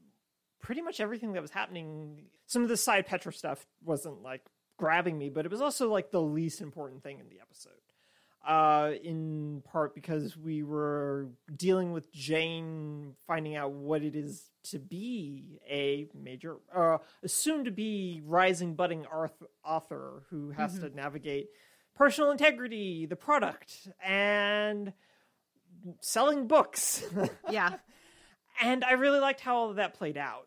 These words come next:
Speaker 1: Uh, I liked that it was her professor who was just like, "Oh, you give it up already. Look at this closet of sad
Speaker 2: <laughs>
Speaker 1: things. And I have a whole storage unit more of these things."
Speaker 2: Uh, wasn't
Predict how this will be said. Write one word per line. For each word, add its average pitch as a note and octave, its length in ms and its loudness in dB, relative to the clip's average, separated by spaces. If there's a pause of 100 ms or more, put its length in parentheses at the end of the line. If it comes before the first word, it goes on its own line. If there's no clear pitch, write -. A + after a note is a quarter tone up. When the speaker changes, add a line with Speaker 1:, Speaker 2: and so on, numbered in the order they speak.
(120)
Speaker 1:
Uh, F#3+ 360 4
I G3+ 140 4
liked G#3+ 260 2
that G3+ 180 4
it F#3+ 80 0
was F#3 200 -4
her G#3 60 -4
professor F#3+ 440 -4
who F3 80 -2
was F3 120 -4
just G3 160 -10
like, F#3 120 -6 (200)
"Oh, A#3 260 -6
you D#3 180 -14 (120)
give C4 240 -6
it F3 200 -2
up C4+ 240 2
already. F3+ 380 2 (220)
Look D#4 200 -2
at F4 100 0
this - 160 0
closet D4 560 4
of A#3 100 -6
sad B3+ 440 4
Speaker 2:
<laughs> - 40 -18
Speaker 1:
things. C4 460 2
And F4 140 4 (260)
I D#4 280 10
have D#4+ 180 8
a D4 60 10
whole D#4 200 6
storage D#4+ 480 2
unit B3+ 300 4
more D#4+ 260 10
of G3 160 4
these F#3 240 -4
things." D#3+ 640 -4 (220)
Speaker 2:
Uh, D#4 200 8
wasn't G4 260 0